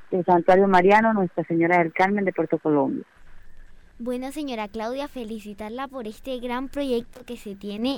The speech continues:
Speaker 2: y, pues, desearle muchos éxitos en este evento, que les vaya muy bien y agradecerles por este espacio que nos permitió. Muy buen día.
Speaker 1: Muchísimas gracias, muchísimas gracias a ustedes por esta oportunidad y acá los esperamos para que también nos acompañen, nos colaboren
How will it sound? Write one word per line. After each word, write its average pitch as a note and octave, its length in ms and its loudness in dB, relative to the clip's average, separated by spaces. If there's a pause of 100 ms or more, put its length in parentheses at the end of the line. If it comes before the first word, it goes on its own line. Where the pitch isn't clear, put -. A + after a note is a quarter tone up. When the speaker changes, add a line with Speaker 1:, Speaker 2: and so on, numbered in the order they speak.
Speaker 2:
y, G#3+ 220 -10 (100)
pues, G#3 260 -4
desearle G#3 460 0
muchos C#4+ 480 2
éxitos C4 500 -2
en G#3 140 0
este G3+ 340 -2
evento, B3+ 300 -2 (320)
que A3+ 120 -4
les A3 140 -2
vaya G#3+ 300 2
muy C#4 400 4
bien C#4+ 300 2
y A#3+ 100 0
agradecerles G3+ 600 0
por A3 160 -2
este G3 220 -2
espacio A#3 360 -2
que A#3+ 80 -2
nos G3+ 140 0
permitió. F3+ 480 -2 (500)
Muy G#3+ 160 2
buen G#3+ 220 4
día. F3+ 180 -2
Speaker 1:
Muchísimas G3 680 0
gracias, E3+ 480 6
muchísimas F3+ 500 0
gracias F3+ 300 6
a F#3+ 40 2
ustedes F#3 480 4
por F#3+ 180 0
esta E3+ 200 0
oportunidad F3 760 4 (560)
y G3 120 8
acá F3+ 220 6
los G3 140 6
esperamos G#3+ 580 6
para G3 240 6
que E3+ 100 4
también E3+ 380 6
nos G3 160 4
acompañen, G3+ 720 4
nos F3 160 -4
colaboren F#3 800 6